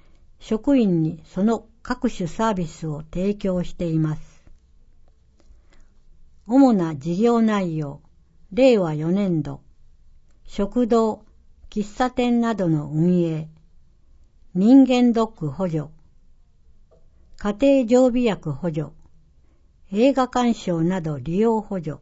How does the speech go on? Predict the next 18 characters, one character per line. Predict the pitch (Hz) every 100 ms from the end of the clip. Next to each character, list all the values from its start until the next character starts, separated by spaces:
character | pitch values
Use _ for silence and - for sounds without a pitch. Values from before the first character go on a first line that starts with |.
| _ _ - _ _ _ _ _ _ _ _
令 | 190 247 269
和 | 208 170
五 | 156 156
年 | 175 180 180 - - -
四 | - 190
月 | 247 269 262
一 | 254 254 247
日 | 233 233 185
の | 170
会 | 156 196 220 247
員 | 240 220 160
数、 | - 151 151 - - _ _ _ -
千 | - - 277 240
百 | 185 180 175 175 -
六 | 165 160 233
十 | 208 233 190
人。 | 151 139 156 _ - _ _ _ _ _ _ _ - - - _ _ - _ _
二、 | 180 202 233